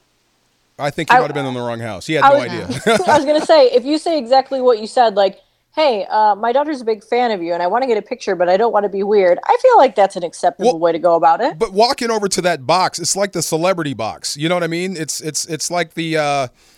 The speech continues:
Speaker 1: it's like a club in there, the velvet rope. So, you know, I don't
Speaker 2: Mm.
Speaker 1: wanna be one of those guys. I want to, but, you know,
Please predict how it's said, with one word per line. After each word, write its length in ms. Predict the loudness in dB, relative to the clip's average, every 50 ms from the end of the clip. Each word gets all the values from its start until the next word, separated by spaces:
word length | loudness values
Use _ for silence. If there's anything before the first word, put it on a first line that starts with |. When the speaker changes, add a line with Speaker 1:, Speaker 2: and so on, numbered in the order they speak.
| _ _ _ _ _ _ -10
Speaker 1:
it's 160 | -6 -2 0
like 160 | 0 0 -2
a 80 | -4 -8
club 440 | -6 -2 0 0 0 0 -2 -6 -18 _ _ _ _ -4
in 160 | -4 -2 -2
there, 320 | -2 -4 -6 -6 -12 -18 _ _ -10
the 100 | -6 -2
velvet 340 | 0 2 2 2 0 -2
rope. 340 | -2 0 0 0 -2 -4 -8 -8
So, 460 | -4 -4 -4 -2 -4 -4 -6 -8 -8
you 140 | -8 -8 -6
know, 80 | -2 -2
I 80 | 0
don't 80 | 0 0
Speaker 2:
Mm. 40 | -2
Speaker 1:
wanna 80 | -4 -4
be 100 | -6 -4
one 160 | -4 -4 -6
of 60 | -6
those 160 | -6 -8 -8
guys. 220 | -8 -8 -8 -6 -4
I 80 | -2 0
want 260 | 2 4 2 2 0
to, 240 | -2 -6 -6 -6 -8 _ _ _ _ _ _
but, 280 | -4 -2 -2 -2 -2 _ _ _
you 100 | -6 -4
know, 220 | -2 -2 -2 -4